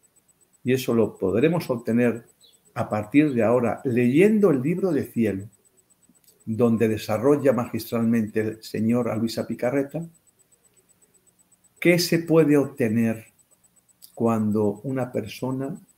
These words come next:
da vida a Jesús en sus actos? En el libro de Cielo, poco a poco vamos a ir percibiendo y conociendo muchísimas cosas que nos van a parecer increíbles, grandiosas,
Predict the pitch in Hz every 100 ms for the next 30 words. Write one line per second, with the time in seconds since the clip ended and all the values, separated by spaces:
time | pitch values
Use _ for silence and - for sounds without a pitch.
0 | - 127 113 107 123 120 123 117 - _
1 | _ _ _ - - 95 - 147 165 -
2 | - 101 - - - _ _ - - -
3 | _ _ _ _ _ _ _ _ _ _
4 | - _ _ _ 120 110 113 165 147 120
5 | 107 - 160 165 156 - 139 135 127 151
6 | - 127 123 117 110 113 - - _ 120
7 | 110 - 113 120 113 107 113 - - 107
8 | 104 - 117 107 104 - _ _ _ _
9 | _ _ - 113 110 - 170 165 143 120
10 | 123 - 113 113 117 - 120 113 131 147
11 | 139 117 - 123 123 113 - 101 98 104
12 | 98 - - _ _ _ _ _ _ _
13 | _ _ _ _ - 110 107 113 107 -
14 | 110 -